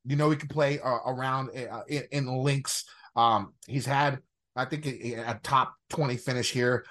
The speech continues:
uh, in the past. He hasn't missed a cut at this event.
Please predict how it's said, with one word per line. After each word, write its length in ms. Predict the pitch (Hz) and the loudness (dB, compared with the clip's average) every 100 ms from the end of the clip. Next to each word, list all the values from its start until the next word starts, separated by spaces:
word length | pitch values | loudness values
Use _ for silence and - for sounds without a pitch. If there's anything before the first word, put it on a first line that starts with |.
| - | -8
uh, 140 | 110 113 | 0 0
in 160 | 120 131 | 0 -4
the 80 | 117 | -6
past. 480 | - 127 113 117 - | -4 0 2 0 -2
He 80 | |
hasn't 240 | 120 117 120 | -2 -2 -4
missed 160 | 113 | -6
a 40 | 117 | -8
cut 300 | - 123 - | -2 0 0
at 60 | |
this 180 | 110 107 | -6 -6
event. 380 | 101 120 117 - | -2 0 -2 -4